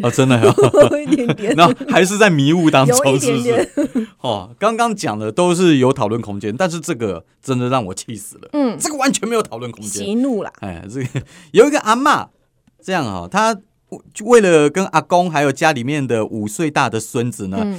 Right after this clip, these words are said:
Speaker 1: 一起去环球影城，结果就把孙女留在家里面。哦，请注意哦，这是在日本发生的事情。
Speaker 2: 嗯。
Speaker 1: 那日本，我们最近很热嘛，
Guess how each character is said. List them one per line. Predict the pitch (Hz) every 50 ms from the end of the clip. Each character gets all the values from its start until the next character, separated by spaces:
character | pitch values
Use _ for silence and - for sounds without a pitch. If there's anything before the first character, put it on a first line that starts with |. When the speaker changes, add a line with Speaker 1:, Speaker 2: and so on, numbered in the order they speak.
| 160 -
Speaker 1:
一 | - 285 285
起 | - - - 139
去 | - 240 220
环 | 220 - - 143 135 180 214
球 | 185 - 165 147 160 -
影 | - 127 107 95
城， | - - 90 85 85 90 - _ _ _ _ _ _ _ _
结 | - 156 175
果 | 170 156
就 | - 180
把 | 175 - 98
孙 | 95 - - - - - 214 220 214 196
女 | 151 104 92
留 | 87 101 98 104
在 | 107 123 113
家 | 104 - - 98 87 87
里 | 85 - - -
面。 | 90 120 123 - _ _ _ _ _ _ -
哦， | - 143 139 131
请 | 131 - 139 135
注 | 135 175 170
意 | 160 147
哦， | 131 120
这 | 120 165 151
是 | 147 151
在 | 135 151 139
日 | 127 143 139
本 | 107 92 85 82
发 | 82 92 92
生 | 92 - 92 90
的 | 82
事 | 82 - - 92
情。 | 214 214 -
Speaker 2:
嗯。 | 180 180 196 - - -
Speaker 1:
那 | 170 190
日 | 190 196 226
本， | 196 131 120 92 85
我 | 62 110 110
们 | 123 131
最 | 190 175
近 | - 175
很 | 143 113 92 90
热 | 113 127 117 92
嘛， | 82 69 - -